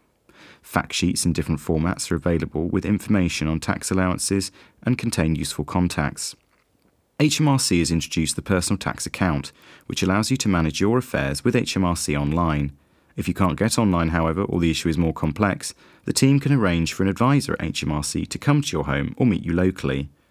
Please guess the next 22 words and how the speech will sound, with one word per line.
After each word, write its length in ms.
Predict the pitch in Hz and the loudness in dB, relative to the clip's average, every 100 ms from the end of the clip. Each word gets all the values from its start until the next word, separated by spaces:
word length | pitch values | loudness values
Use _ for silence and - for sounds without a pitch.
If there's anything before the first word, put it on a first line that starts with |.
| _ _ _ _ _ _ _ - | _ _ _ _ _ _ _ 0
Want 180 | 110 - | 2 4
to 80 | |
learn 200 | 110 107 | 4 6
more? 280 | 104 113 170 165 _ - | 6 4 2 -4 _ -2
You 100 | 110 | 0
can 100 | 113 | 2
contact 480 | 143 151 92 78 - | 2 2 0 -2 0
R 160 | 85 | 0
N 60 | 80 | 2
I 120 | 78 | 0
B's 240 | 73 78 73 | 0 -2 -2
tax 340 | 82 71 - | -4 -2 -2
team 240 | - 78 | 0 0
by 120 | 82 90 | 0 -2
telephoning 840 | - 110 107 76 73 73 73 90 - _ _ _ | 0 -2 -2 -2 0 0 -2 -4 -12 _ _ _
oh 100 | - | 0
three 240 | 82 - 80 | 0 0 -2
four 240 | - 80 | 0 -4
five, 440 | 76 85 98 127 - _ _ - | -2 -2 0 -2 -8 _ _ -8
three 240 | - 85 | -2 0
three 240 | - 78 | 0 -2
zero, 460 | 73 90 95 85 | 0 2 2 0